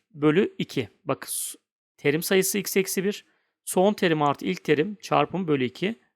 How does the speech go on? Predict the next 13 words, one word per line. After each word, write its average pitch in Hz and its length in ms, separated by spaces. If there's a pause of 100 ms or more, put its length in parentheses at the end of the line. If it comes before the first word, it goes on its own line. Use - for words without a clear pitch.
(280)
otuz 165 280
X'e 131 220
eşit - 200
olacak. 123 460 (560)
X 240 260
eksi 202 320
bir 214 160
çarpı 156 560 (120)
x - 420 (400)
bölü 143 240
iki, 135 400 (160)
otuz 156 280
X'ten. 151 480